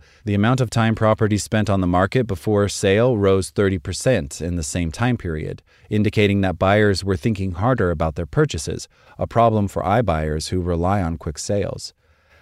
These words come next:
Analysts forecast softness in the market in September, and that became a reality as Opendoor sold large numbers of properties at a loss. Seru does think that the struggle iBuyers face now is indicative in some way of economic headwinds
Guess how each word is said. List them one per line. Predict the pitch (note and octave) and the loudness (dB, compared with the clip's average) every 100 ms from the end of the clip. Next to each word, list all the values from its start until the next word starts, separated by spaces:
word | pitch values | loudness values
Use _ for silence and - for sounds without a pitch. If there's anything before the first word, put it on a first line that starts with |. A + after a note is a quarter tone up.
| _ - | _ 0
Analysts | A2 D3 C#3 - - | 4 6 4 2 -6
forecast | - D#3+ D3+ B2 F#2+ - | 4 4 6 4 4 0
softness | - B2 B2 - G2 F2 | 0 4 4 2 -2 0
in | F#2 | 0
the | F2+ | 2
market | F2 E2 E2+ | 2 0 -2
in | F2+ | -2
September, | - F2+ - A2 D#2 D2 - _ - | -2 -4 -2 0 0 -4 -6 _ -4
and | F#2+ | 2
that | G#2 A2 | 2 2
became | G#2 A2 | 2 2
a | G2+ | 4
reality | F#2 F#2 G#2+ A2+ F#2+ | 4 4 6 6 4
as | F2 | 2
Opendoor | G#2+ G#2+ A2 G2+ G2 F#2 | 2 2 2 2 2 2
sold | - G2 F2+ | 2 0 4
large | F2+ G2+ G2 | 4 2 0
numbers | F#2+ F#2 E2 | 0 0 -2
of | E2 - | -4 -4
properties | G#2 G#2 G2+ E2 D#2 | -2 -2 -2 -4 -2
at | D2+ | -2
a | |
loss. | D2+ D#2+ F2+ D#2 - - _ _ - | -2 -2 -2 -2 -8 -14 _ _ -12
Seru | - A#2 A2+ | -2 2 2
does | F#2 G#2+ A2 | 4 4 2
think | - F#2+ E2+ G2 | 0 -2 -2 -2
that | G2+ - | -2 0
the | F#2 | -4
struggle | - A2 G#2 G2+ | 0 0 2 2
iBuyers | F#2 G2 F#2+ F2+ - | 2 4 2 2 0
face | G2 F#2 G2 | 0 0 0
now | F#2 G#2+ | 0 2
is | G#2 F#2 | 2 0
indicative | F#2+ F2 F2+ F2+ D#2+ | -2 -2 -4 -4 -4
in | F2 | -4
some | F2+ - G#2+ | -4 -2 0
way | G2 F2 E2+ | 0 0 0
of | E2 | -2
economic | D2 D#2 E2+ D#2+ D2 | -4 -4 -4 -4 -6
headwinds | - F#2+ E2+ D2+ D2 | -4 -4 -2 -4 -6